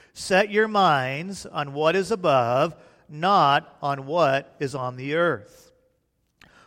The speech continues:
For you have died, and your life is hidden with the Messiah in God. When the Messiah,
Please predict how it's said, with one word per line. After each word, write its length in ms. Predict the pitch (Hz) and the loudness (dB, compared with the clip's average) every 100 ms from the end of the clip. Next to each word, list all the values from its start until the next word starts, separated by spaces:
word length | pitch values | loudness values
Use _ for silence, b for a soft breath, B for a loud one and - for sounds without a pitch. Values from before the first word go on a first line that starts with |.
| - | -8
For 120 | 175 | -4
you 160 | 190 233 | 0 0
have 120 | 196 | 2
died, 280 | 147 131 156 | 2 2 -2
and 100 | 160 | -4
your 140 | 147 | -4
life 300 | 151 156 165 | -2 -2 -4
is 180 | 139 - | -10 -4
hidden 380 | 220 165 131 135 | -2 -2 -6 -8
with 240 | 180 - | -8 -8
the 60 | 196 | -10
Messiah 640 | 208 - 135 117 123 147 - 165 | -10 -6 -6 -4 -4 -6 -6 -8
in 220 | 151 151 | -8 -2
God. 460 | 160 160 120 90 _ b b b b | 2 2 0 -8 _ b b b b
When 160 | 165 165 | -8 -6
the 60 | |
Messiah, 800 | 156 156 233 226 196 123 123 180 | -6 -6 0 4 4 4 0 -2